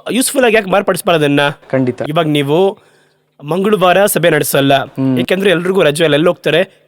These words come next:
Speaker 1: ಕೆಲ್ಸಕ್ಕೆ ಹೋಗ್ತಾರೆ.
Speaker 2: ಹ್ಮ್.
Speaker 1: ಅವತ್ತು ಗವರ್ನಮೆಂಟ್ ಹಾಲಿಡೇ ಸಿಕ್ಕಿದ್ರೆ ಅವತ್ತೊಂದು ಫಾಸ್ಟಿಂಗ್ ಪ್ರೇಯರ್ ಮಾಡ್ತೀರಲ್ವಾ?
Speaker 2: ಹೌದು.
Speaker 1: ಅದನ್ನಾಗೆ ಫಾಸ್ಟಿಂಗ್ ಪ್ರೇಯರ್ ಆಗಿ ಮಾರ್ಪಡಿಸ್ತೀರಲ್ವಾ? ಇದನ್ನ ಯಾವ ಬೇಸಿಸ್ ಅಲ್ಲಿ ನೋಡ್ತೀರಾ?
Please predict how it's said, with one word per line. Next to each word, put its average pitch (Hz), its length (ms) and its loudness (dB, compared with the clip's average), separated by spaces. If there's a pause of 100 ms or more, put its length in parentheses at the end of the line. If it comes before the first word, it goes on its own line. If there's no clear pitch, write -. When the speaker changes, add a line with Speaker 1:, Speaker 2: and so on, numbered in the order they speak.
Speaker 1:
ಕೆಲ್ಸಕ್ಕೆ 220 300 -2
ಹೋಗ್ತಾರೆ. 147 340 0
Speaker 2:
ಹ್ಮ್. 127 480 -8 (180)
Speaker 1:
ಅವತ್ತು 220 280 -2
ಗವರ್ನಮೆಂಟ್ 214 440 0
ಹಾಲಿಡೇ 185 240 0
ಸಿಕ್ಕಿದ್ರೆ 165 360 -4
ಅವತ್ತೊಂದು 214 280 0
ಫಾಸ್ಟಿಂಗ್ 214 340 -2
ಪ್ರೇಯರ್ 185 180 0
ಮಾಡ್ತೀರಲ್ವಾ? 143 600 2
Speaker 2:
ಹೌದು. 123 340 0 (180)
Speaker 1:
ಅದನ್ನಾಗೆ 208 440 0
ಫಾಸ್ಟಿಂಗ್ 208 360 -2
ಪ್ರೇಯರ್ 196 200 0
ಆಗಿ 185 100 0
ಮಾರ್ಪಡಿಸ್ತೀರಲ್ವಾ? 147 760 0
ಇದನ್ನ 214 280 -2
ಯಾವ 202 240 2
ಬೇಸಿಸ್ 185 320 -2
ಅಲ್ಲಿ 170 120 2
ನೋಡ್ತೀರಾ? 147 400 0